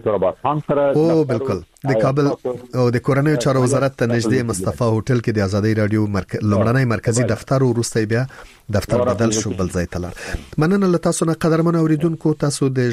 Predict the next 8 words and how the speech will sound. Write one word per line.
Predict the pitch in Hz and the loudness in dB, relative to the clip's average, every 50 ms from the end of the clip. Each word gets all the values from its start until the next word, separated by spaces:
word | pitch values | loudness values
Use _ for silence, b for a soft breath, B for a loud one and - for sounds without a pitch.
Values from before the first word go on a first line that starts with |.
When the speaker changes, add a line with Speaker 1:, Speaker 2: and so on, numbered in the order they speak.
| 107 | 0
Speaker 2:
ژوند | 127 131 135 131 127 - - 117 117 | 0 0 2 0 -2 -4 -2 0 0
رنګونه | 110 110 107 135 123 120 110 - 113 | 0 0 0 0 0 0 0 -2 -2
پروګرام | 107 110 135 151 156 143 123 117 | 0 0 2 2 2 2 2 0
اورئ. | 110 107 104 - - _ - 113 | 0 0 -2 -4 -6 _ -8 -6
د | 113 - - | -6 -6 -6
خپرونې | - 101 101 107 113 117 117 113 113 110 B B B B B B B B B B B B 107 107 | -4 -2 0 2 2 2 2 2 2 0 B B B B B B B B B B B B 2 2
میلمه | 107 104 107 117 127 127 117 110 - - _ - 104 | 4 4 4 4 2 2 2 0 -4 -8 _ -6 -6
عبدالغني | 101 95 101 104 98 92 98 101 110 113 | -4 -2 -2 -2 0 2 2 2 2 2